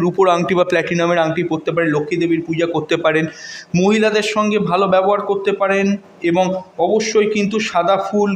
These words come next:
কর্পূর এবং শঙ্খ, এগুলি আপনার ঠাকুরের পূজাস্থানে রাখতে পারেন। শুক্রবার করে চেষ্টা করবেন কিন্তু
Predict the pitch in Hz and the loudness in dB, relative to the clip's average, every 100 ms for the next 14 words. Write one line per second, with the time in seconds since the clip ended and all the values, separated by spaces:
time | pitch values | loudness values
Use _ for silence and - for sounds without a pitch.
0 | - 190 185 - 208 151 - - - 165 | -2 -2 -2 -2 2 2 0 -6 -4 0
1 | 196 196 - 175 185 190 180 170 190 165 | 2 2 0 0 2 4 4 4 4 4
2 | 175 220 - - - 160 160 190 190 180 | 2 0 -2 -8 -10 -6 0 2 4 2
3 | 170 170 - 226 175 147 170 147 131 127 | 0 0 0 0 0 0 -2 0 0 0
4 | 127 196 - 240 233 233 233 247 240 196 | -4 -8 -4 0 2 2 2 0 0 -2
5 | - 202 208 202 202 190 196 190 | -2 0 2 2 2 2 0 2